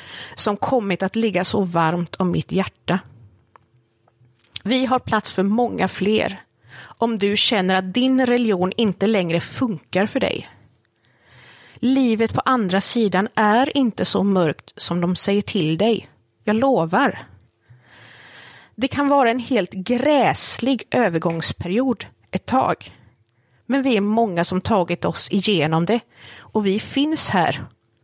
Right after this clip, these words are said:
om du behöver. Jag vill gärna visa på att en och samma människa kan tycka och tro så olika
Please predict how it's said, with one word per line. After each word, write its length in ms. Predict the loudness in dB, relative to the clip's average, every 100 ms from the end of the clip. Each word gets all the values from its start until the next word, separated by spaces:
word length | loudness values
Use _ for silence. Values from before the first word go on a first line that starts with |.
| _
om 160 | -2 -2
du 80 | 0
behöver. 640 | 0 0 0 0 0 0 -6 -20 -20 -20 -20 _ _ _ _ _ -20 _ -18 -16 -20 -20 -18
Jag 220 | -2 0 2
vill 100 | 2
gärna 240 | 2 2
visa 540 | 2 2 2 0 0
på 140 | 0 -2
att 160 | -4 -2
en 360 | 0 2 0
och 140 | 0 -2
samma 340 | 0 0 0
människa 600 | 0 0 0 0 0 -2 -2 -14 -6
kan 220 | -4 -2
tycka 520 | -2 -4 _ -2 -2
och 180 | -2 -4
tro 240 | 0 -2
så 200 | 0 -2
olika 640 | 0 0 2 0 -2 -2